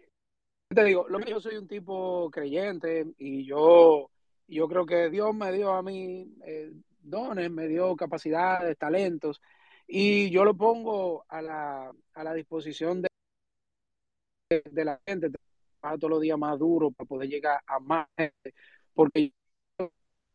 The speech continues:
que yo sea como soy, yo soy, eh, Cristian Alexis, que, que todo el mundo, eh, pues, pueda hablar conmigo mientras, mientras yo pueda,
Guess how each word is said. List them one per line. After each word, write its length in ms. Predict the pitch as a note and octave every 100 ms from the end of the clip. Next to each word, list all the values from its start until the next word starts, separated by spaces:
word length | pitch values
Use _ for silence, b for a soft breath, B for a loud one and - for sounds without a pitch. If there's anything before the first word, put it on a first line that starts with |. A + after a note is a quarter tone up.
| _ _
que 80 | - D#3+
yo 80 |
sea 160 | F#3 G#3+
como 160 | E3 E3
soy, 280 | F#3 D#3+
yo 60 | E3
soy, 160 | E3+ - -
eh, 160 | -
Cristian 300 | - C#3+ D3+
Alexis, 320 | D3+ E3+ D3+ B2
que, 240 | C3+ C3+ -
que 120 | -
todo 140 | C#3+ D3+
el 60 |
mundo, 420 | E3+ F3 E3+ D#3 - _ _ _
eh, 500 | - D#3 D#3 D3 C#3+ C#3+
pues, 200 | D3+ D3 _ _
pueda 380 | F3 G#3+ F#3+ - -
hablar 320 | D#3+ E3+ F3+
conmigo 280 | F3 F#3+ F3
mientras, 840 | D#3+ E3 E3+ E3+ D3+ D#3 D3+ - _
mientras 400 | C#3 D3 D3 C#3+
yo 160 | C3+ D#3+
pueda, 500 | D#3+ F3 F3+ D#3 C#3+